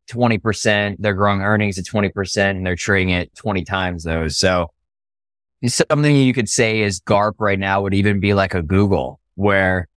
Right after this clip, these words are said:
they're growing high teens, trading at decent multiples of earnings and free cash flow. Amazon might not fit that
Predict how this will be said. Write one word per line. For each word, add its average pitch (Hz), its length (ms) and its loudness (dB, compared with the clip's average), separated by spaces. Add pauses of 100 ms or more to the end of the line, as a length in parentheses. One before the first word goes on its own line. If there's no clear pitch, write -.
(140)
they're 101 140 0
growing 101 380 0
high 98 260 -2
teens, 98 840 0 (200)
trading 101 460 0
at 95 340 0 (560)
decent 120 360 0
multiples 107 500 2
of 90 100 2
earnings 98 360 0
and 92 120 -2
free 98 140 0
cash 98 320 0
flow. 98 400 0 (440)
Amazon 117 540 0
might 98 260 -4
not 98 440 -2 (200)
fit 113 220 -4
that 110 320 2